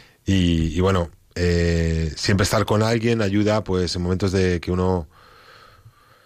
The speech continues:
pues, mm, hablar de lo que, lo que vivimos, cuánto es necesario, ¿no? Porque cuánto yo he callado y cuánto he escondido y, y, y contar otra cosa diferente a la que, a la que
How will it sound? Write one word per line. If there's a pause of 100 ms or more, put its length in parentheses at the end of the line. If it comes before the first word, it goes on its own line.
(600)
pues, (160)
mm, (1400)
hablar
de
lo
que,
lo
que
vivimos,
cuánto
es
necesario,
¿no?
Porque
cuánto
yo
he
callado
y
cuánto
he
escondido
y, (640)
y, (300)
y
contar
otra
cosa
diferente
a
la
que,
a
la
que